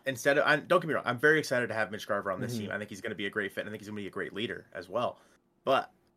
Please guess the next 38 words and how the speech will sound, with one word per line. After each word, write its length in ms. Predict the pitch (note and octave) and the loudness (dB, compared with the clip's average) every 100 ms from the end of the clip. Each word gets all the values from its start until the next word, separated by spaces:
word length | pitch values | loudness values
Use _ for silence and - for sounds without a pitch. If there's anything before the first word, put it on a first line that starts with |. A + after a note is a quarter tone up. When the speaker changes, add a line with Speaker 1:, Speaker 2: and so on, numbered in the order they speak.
| _ - | _ -10
Speaker 1:
because 540 | C#3 C3 - E3 G3 E3+ | -6 -6 0 4 4 2
you 140 | F#3+ | 2
added 340 | C#3 C3+ A#2 | 4 4 2
an 140 | G#2 A2 | -4 -4
everyday 460 | A#2+ A#2 B2+ A#2 A2+ | -2 -2 -2 -2 -2
D 240 | A2 G2 | -4 -6
H, 340 | E2 - - - _ _ _ _ _ - | -8 -12 -16 -18 _ _ _ _ _ -16
you 200 | G2+ D3+ | -6 -4
can't 300 | E3 D#3+ D#3+ | -2 -2 -2
just 180 | C3+ A#2 | -4 -2
throw 160 | C#3 C#3 | 2 4
Dom 300 | C3+ B2 C3 | 4 4 2
Canzone 480 | - A2+ G#2 A2 G#2+ | 0 -2 0 0 -2
out 100 | D#2+ | -2
in 60 | |
right 160 | F2 F#2 | -4 -4
field 220 | A2 G2 | -4 -6
and 100 | F2+ | -8
put 180 | A#2 E2 | -10 -8
Mitch 160 | F#2+ | -10
at 120 | F2+ - | -10 -12
D 160 | F2+ | -10
H 160 | D#2 - | -10 -10
one 100 | B1+ | -12
day. 140 | - - _ | -12 -12 _
You 80 | - - | -20 -12
can't. 200 | A2+ - _ _ A#2 | -10 -10 _ _ -4
Like, 200 | F#2+ - | -4 -4
un-, 180 | A#2 - | -4 -4
unless 380 | B2 A#2+ A#2 | -2 0 -2
you 160 | C3 B2+ | -2 0
are 120 | A2+ | 0
willing 300 | G2 A2+ A2 | 0 -2 -2
to 60 | G2+ | -8
take 300 | - G2 F#2+ | -8 -8 -6
Mitch 220 | G2 - | -8 -4
Garver's 300 | G#2+ F2+ F2+ | -2 -2 0
bat 360 | - C3+ A2+ | 4 6 6